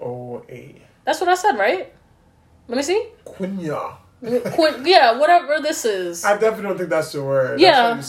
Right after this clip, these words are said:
Speaker 1: say it.
Speaker 2: No, that's it.
Speaker 1: Yeah, that's it. I just,
Speaker 2: Yeah,
Speaker 1: I don't
Speaker 2: that's
Speaker 1: know how to
Speaker 2: it.
Speaker 1: say it.
Speaker 2: See, look, and I spelled it right. Look at me.
Speaker 1: Yeah, what's gluten-free?
Speaker 2: Yeah, so usually people use that as a, like, a replacement and stuff. It doesn't look good, but it must be better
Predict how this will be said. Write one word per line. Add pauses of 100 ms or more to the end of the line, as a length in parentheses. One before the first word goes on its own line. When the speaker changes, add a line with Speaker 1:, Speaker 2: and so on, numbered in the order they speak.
(140)
Speaker 1:
say
it.
Speaker 2:
No,
that's
it. (240)
Speaker 1:
Yeah,
that's
it.
I
just,
Speaker 2:
Yeah,
Speaker 1:
I
don't
Speaker 2:
that's
Speaker 1:
know
how
to
Speaker 2:
it.
Speaker 1:
say
it. (160)
Speaker 2:
See,
look,
and
I
spelled
it
right.
Look
at
me. (140)
Speaker 1:
Yeah,
what's
gluten-free? (480)
Speaker 2:
Yeah,
so
usually
people
use
that
as
a,
like,
a
replacement
and
stuff.
It
doesn't
look
good,
but (300)
it
must
be (100)
better